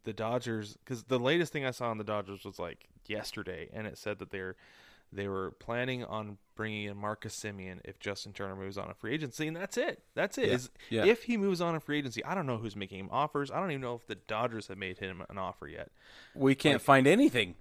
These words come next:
Speaker 1: there is nothing. There is no information. And it's insane that somebody that
Speaker 2: It's
Speaker 1: big of a
Speaker 2: insane.
Speaker 1: name that either nobody wants him or everybody wants him and they're just all quiet about it.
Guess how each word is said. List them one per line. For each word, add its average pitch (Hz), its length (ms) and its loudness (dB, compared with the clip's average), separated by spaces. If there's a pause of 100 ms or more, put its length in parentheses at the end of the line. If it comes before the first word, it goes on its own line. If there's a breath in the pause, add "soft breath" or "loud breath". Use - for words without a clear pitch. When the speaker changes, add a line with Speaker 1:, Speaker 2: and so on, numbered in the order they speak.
(200)
Speaker 1:
there 180 160 4
is 196 140 2
nothing. 220 400 -2
There 190 100 2
is 165 140 0
no 220 340 -2
information. 214 720 -4 (480)
And 147 340 -8
it's 151 300 -2
insane 165 680 -6 (200)
that 123 180 0
somebody 151 380 0
that 151 200 2
Speaker 2:
It's 175 80 -4
Speaker 1:
big 165 160 0
of 160 100 -2
a - 20 -2
Speaker 2:
insane. 147 60 -4
Speaker 1:
name 143 380 -4 (160)
that 113 240 0 (1160)
either 120 220 -4
nobody 127 320 2
wants 131 380 -2
him 123 320 -4 (380)
or 113 380 0
everybody 131 400 -4
wants 113 300 -4
him 123 160 -6
and 117 80 -10
they're 120 80 -6
just 123 200 -10
all 139 100 -2
quiet - 300 -2
about 107 180 -4
it. - 40 -18